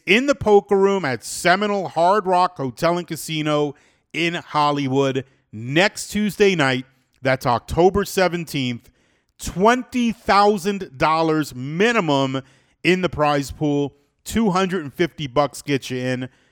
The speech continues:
Cards in the air at six. You could register until nine thirty P M. I hope to see a lot of you there next Tuesday night in the poker room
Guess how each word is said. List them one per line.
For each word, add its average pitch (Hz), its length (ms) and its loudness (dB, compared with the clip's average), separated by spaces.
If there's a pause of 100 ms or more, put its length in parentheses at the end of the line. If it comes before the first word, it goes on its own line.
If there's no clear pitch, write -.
(420)
Cards 202 400 4
in 214 100 0
the 214 120 0
air 214 180 4
at 202 120 0
six. - 440 -2
You 139 80 -10
could 101 260 -12
register 175 520 0
until 135 260 -4
nine 165 760 -4
thirty 156 480 -4
P 135 240 -6
M. 127 300 -6 (400)
I 113 160 -4
hope 160 320 -4
to 156 120 -6
see 139 340 -4 (120)
a 127 100 -4
lot 127 500 0
of 180 100 -2
you 165 160 -2
there 117 440 0 (340)
next 139 340 -2
Tuesday 147 380 -2
night 131 200 -2
in 120 80 -6
the 117 100 -4
poker 139 340 -2
room 107 340 -6